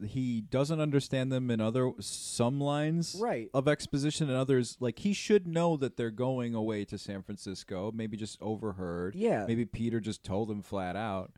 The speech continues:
Speaker 2: It's that stupid, it's like
Speaker 1: But he doesn't understand certain things, and that's just to get the plot move. You know,
Speaker 2: I
Speaker 1: we
Speaker 2: know,
Speaker 1: gotta
Speaker 2: it's,
Speaker 1: do something.
Speaker 2: it's weird how they just, it's one of those movie things where animals are selectively stupid.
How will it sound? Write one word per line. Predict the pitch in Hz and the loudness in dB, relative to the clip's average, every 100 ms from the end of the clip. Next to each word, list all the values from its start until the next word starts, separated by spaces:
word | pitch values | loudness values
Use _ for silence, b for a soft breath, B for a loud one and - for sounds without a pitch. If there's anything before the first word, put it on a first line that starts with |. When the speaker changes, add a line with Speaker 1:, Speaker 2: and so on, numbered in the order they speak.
| _ | _
Speaker 2:
It's | 214 - | -2 0
that | - 214 | 2 0
stupid, | - 262 247 240 214 | 0 -2 2 4 4
it's | 190 185 - | 4 0 0
like | 190 190 | 2 2
Speaker 1:
But | 135 110 110 | 2 0 0
he | 123 | 0
doesn't | 135 131 113 - | -2 -2 -8 -6
understand | 117 110 110 101 | -4 -2 -4 -4
certain | - 123 107 92 | -2 -2 -2 -4
things, | - 85 92 101 | -6 -8 -8 -6
and | 131 | -4
that's | 156 156 - | -2 -4 -8
just | - 143 - | -8 -8 -6
to | 117 | -10
get | 95 - 113 | -8 -6 -4
the | 110 | -2
plot | - 104 95 - | -4 -2 -4 -4
move. | 92 90 90 90 | -6 -6 -6 -6
You | 104 | 2
know, | 226 | 4
Speaker 2:
I | |
Speaker 1:
we | - | 8
Speaker 2:
know, | 285 | 8
Speaker 1:
gotta | - | 10
Speaker 2:
it's, | 160 120 | 8 6
Speaker 1:
do | |
something. | - 139 202 | 2 2 2
Speaker 2:
it's | 202 | 2
weird | 214 247 240 | 2 2 4
how | 233 | 4
they | 202 175 | 4 2
just, | 170 185 | 0 0
it's | 170 180 | 2 4
one | 175 208 | 4 6
of | |
those | 202 165 | 6 6
movie | 160 165 156 | 6 6 6
things | 160 147 139 | 2 2 2
where | 143 | 2
animals | 143 151 156 139 | 2 0 2 2
are | 131 | 2
selectively | - 135 127 - 139 120 123 | 2 -2 -2 -2 -4 -4 -4
stupid. | - 127 110 85 | -2 -4 -4 -8